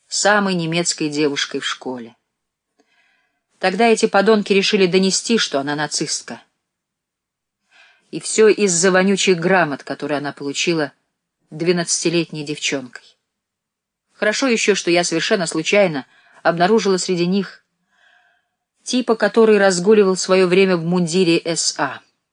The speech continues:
Пришлось ему держать язык за зубами,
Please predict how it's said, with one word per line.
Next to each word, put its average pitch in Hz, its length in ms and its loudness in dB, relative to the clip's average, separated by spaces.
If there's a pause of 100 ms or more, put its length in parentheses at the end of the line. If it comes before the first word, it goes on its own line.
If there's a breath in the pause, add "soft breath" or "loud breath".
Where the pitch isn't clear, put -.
(300)
Пришлось 185 400 -2
ему 180 140 0
держать 175 400 2
язык 170 340 0
за 151 140 -2
зубами, 143 520 -2